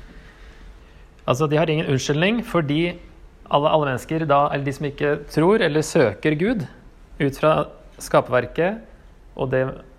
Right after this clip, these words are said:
alle kan vite om Gud, når de ignorerer dette her da,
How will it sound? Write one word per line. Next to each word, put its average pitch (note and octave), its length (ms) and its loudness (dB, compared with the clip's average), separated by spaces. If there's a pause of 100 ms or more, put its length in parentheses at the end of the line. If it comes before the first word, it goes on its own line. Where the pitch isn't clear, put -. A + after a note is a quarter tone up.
(300)
alle C3 240 0
kan C3+ 140 -2
vite C3 180 -4
om B2+ 100 -2
Gud, A#3 180 -2 (1500)
når D3 200 0
de D#3+ 80 -2 (100)
ignorerer D3 640 2
dette E3+ 200 0
her G3 140 2
da, C3+ 80 -2